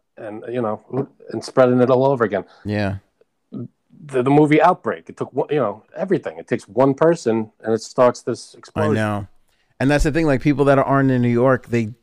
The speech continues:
Speaker 2: don't really get it because, like you said, they're not, they're not really seeing it. They're not seeing it the way you and I are, where it's like, "Oh, so-and-so's dead now, and they were here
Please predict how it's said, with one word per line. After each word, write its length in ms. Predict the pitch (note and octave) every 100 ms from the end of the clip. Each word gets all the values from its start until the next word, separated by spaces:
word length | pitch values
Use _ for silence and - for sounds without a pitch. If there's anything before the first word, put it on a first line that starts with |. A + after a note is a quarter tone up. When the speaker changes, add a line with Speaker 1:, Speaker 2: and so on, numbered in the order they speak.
| -
Speaker 2:
don't 260 | B2 B2+
really 300 | A2 A#2 A2+
get 360 | G2 F#2 A#2+ A#2+
it 220 | G#2 -
because, 260 | A#2+ G#2+ G#2+
like 140 | A2+ G2+
you 120 | B2
said, 320 | - G2 F2+
they're 120 | G2
not, 380 | A2 A2 G#2+ G#2 _ _ _ _ _ _ -
they're 100 | A#2+
not 260 | B2 A#2
really 400 | A#2 A#2 A2 G#2+
seeing 600 | - - C3 C3+ B2 G2+
it. 260 | G2 F#2 - _
They're 140 | A#2 C#3+
not 180 | F#3 D3
seeing 320 | - D#3 E3
it 120 | D3
the 80 | C3
way 120 | C3
you 200 | B2 C3+
and 120 | B2+
I 240 | B2+ D3 A#2+
are, 220 | G2 F#2+
where 240 | G2+ G#2
it's 180 | G#2 -
like, 220 | A2 G#2 -
"Oh, 160 | A#2
so-and-so's 580 | G#2+ - A#2 A2+ A2+ G2
dead 220 | G#2+ A2+
now, 380 | A2+ E2+ E2+ G#2+ -
and 220 | G2+ G2+
they 100 | G2+
were 140 | G2+ G2+
here 440 | G#2+ G#2 G#2 G2